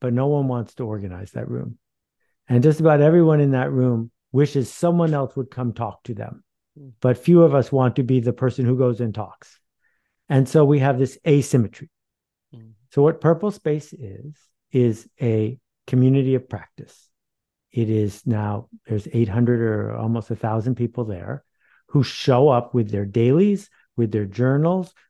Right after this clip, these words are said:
Speaker 1: with their questions, with their answers, but they never show up with a pitch, and they never show up with a promotion, and they never show up to look for clients. This is like, you don't date your cousin. This is a cousin circle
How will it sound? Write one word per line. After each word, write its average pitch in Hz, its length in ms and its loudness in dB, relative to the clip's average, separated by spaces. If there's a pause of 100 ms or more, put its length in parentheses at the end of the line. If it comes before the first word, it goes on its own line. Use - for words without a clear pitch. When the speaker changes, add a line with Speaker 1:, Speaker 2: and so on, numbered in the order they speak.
Speaker 1:
with 120 180 -4
their 104 160 -6
questions, 175 720 -4 (200)
with 120 140 -2
their 110 200 -6
answers, 135 540 -6 (240)
but 143 140 -2
they 170 200 4
never 170 520 0
show 165 280 -2
up 156 160 -8
with 147 140 -6
a 139 40 -8
pitch, - 560 -12 (400)
and 127 180 2
they 131 140 4
never 139 340 2
show 175 220 0
up 170 140 -2
with 165 120 0
a 165 40 0
promotion, 139 720 -4 (260)
and 117 160 -2
they 117 140 0
never 127 360 0
show 165 200 -2
up 156 120 -6
to 147 100 -6
look 135 160 -4
for 139 120 -8
clients. 131 720 -8 (400)
This 113 160 -6
is 147 80 -2
like, 147 260 4 (120)
you 139 120 0
don't 151 320 0 (100)
date 143 220 2
your 135 140 -2
cousin. 107 480 -2 (300)
This 139 200 -2
is 143 260 0 (320)
a 127 120 -2
cousin 147 480 0
circle 156 580 -4